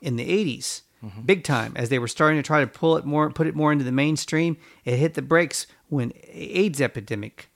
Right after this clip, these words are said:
Speaker 1: broke out.
Speaker 2: Oh.
Speaker 1: Because there were spas, there were gay spas,
Speaker 2: Mm.
Speaker 1: and then there were spas, and then there were gay spas. And the, and the, uh, after the, uh, the ba-, you know, the bathhouses
Speaker 2: Yeah.
Speaker 1: in the eighties, some of them had this,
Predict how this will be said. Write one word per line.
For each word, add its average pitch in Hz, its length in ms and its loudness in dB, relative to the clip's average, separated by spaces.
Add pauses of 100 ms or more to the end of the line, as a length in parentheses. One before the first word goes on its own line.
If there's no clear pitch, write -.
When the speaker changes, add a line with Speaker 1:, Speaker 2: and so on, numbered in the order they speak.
Speaker 1:
broke 113 240 -6
out. 107 380 -6
Speaker 2:
Oh. 110 460 -8 (300)
Speaker 1:
Because 143 300 0
there 147 140 2
were 139 100 0
spas, 180 760 6 (460)
there 131 200 4
were 131 160 2
gay 147 280 4
spas, 107 760 0
Speaker 2:
Mm. 92 300 -14
Speaker 1:
and 123 80 -4
then 123 60 -4
there 110 120 -2
were 110 80 -4
spas, - 640 2 (180)
and 127 80 -2
then 127 80 2
there 123 80 0
were 113 60 0
gay 123 220 2
spas. 123 520 2 (360)
And 139 200 4
the, 127 220 0
and 143 160 4
the, 135 200 6
uh, 113 200 4 (120)
after 156 340 4
the, 151 260 2
uh, - 100 -2
the 113 60 -4
ba-, 139 160 2
you 147 60 0
know, 143 80 6
the 127 60 2
bathhouses 151 920 2
Speaker 2:
Yeah. 107 280 -8
Speaker 1:
in 143 80 -2
the 127 120 0
eighties, 156 360 0 (220)
some - 220 2
of 160 80 4
them 147 120 4
had 147 420 6
this, - 380 -4